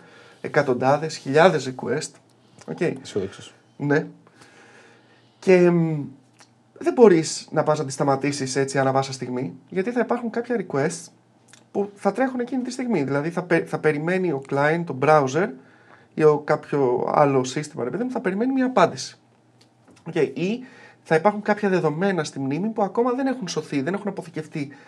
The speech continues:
Speaker 1: στη βάση δεδομένων οπο-, όπως ήθελες να αποθηκευτούν. Οπότε τι, τι σκεφτόμαστε εμείς να κάνουμε σε αυτές τις περιπτώσεις;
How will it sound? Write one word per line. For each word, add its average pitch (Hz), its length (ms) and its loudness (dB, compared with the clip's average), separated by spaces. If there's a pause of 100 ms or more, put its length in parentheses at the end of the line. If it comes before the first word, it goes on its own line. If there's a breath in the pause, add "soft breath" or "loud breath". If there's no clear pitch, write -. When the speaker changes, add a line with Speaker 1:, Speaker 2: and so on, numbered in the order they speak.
(140 loud breath)
Speaker 1:
στη - 160 -8
βάση 139 260 -2
δεδομένων 131 480 -2
οπο-, 120 200 -8 (140)
όπως 131 300 -4
ήθελες 123 260 -6
να 127 60 -6
αποθηκευτούν. - 540 -12 (880 loud breath)
Οπότε 220 320 0
τι, 247 200 -8 (140)
τι 208 100 -6
σκεφτόμαστε 165 680 -2
εμείς 135 140 -6
να 131 80 -6
κάνουμε 127 260 -4
σε 127 60 -8
αυτές - 180 -18
τις - 100 -20
περιπτώσεις; 120 600 -6